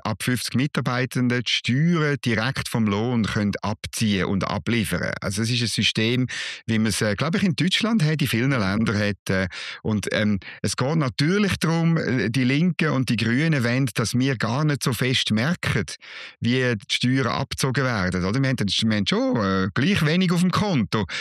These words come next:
aber es geht jeden Monat ein bisschen weg und jetzt ist es so, dass du drei oder, oder in gewissen Kantonen viermal im Jahr kommst du eine höhere Rechnung über und du musst das richtig einzahlen. Und, ähm, das andere wäre einfach so ein kleines, ja, so ein kleines weniger schlimme, weniger schlimme Geschichte.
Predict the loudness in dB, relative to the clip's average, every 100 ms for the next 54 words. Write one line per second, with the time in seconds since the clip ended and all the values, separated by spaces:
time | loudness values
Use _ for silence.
0 | -6 -4 -2 -2 -2 0 0 0 0 0
1 | 0 0 -2 0 -2 0 0 0 -2 -2
2 | 0 2 0 0 0 0 0 0 0 -2
3 | 0 0 2 2 2 2 0 -4 -8 -8
4 | -4 0 0 0 -2 -2 -2 0 0 0
5 | 0 2 2 2 2 2 2 0 -2 -4
6 | -14 -8 -4 0 0 2 2 2 2 2
7 | 0 0 0 2 2 2 0 0 0 0
8 | 0 0 0 0 0 0 0 0 -2 0
9 | 0 -2 -6 -12 -12 -4 0 2 2 2
10 | 2 0 -6 -20 -8 -4 -2 0 0 2
11 | 2 2 2 0 0 0 0 0 -2 -2
12 | 0 0 2 0 0 0 0 0 0 0
13 | 0 2 0 0 2 2 2 2 2 2
14 | 2 2 2 2 2 2 2 2 2 2
15 | 0 -2